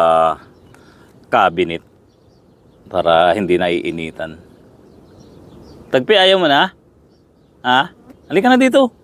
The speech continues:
Mayroon din pala nagsabi sa akin na yung, ah, asukal daw ihalo sa tubig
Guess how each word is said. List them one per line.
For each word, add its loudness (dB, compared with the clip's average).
Mayroon 2
din 0
pala 0
nagsabi 0
sa 2
akin -6
na -8
yung, -8
ah, -6
asukal 2
daw 0
ihalo 0
sa -2
tubig 2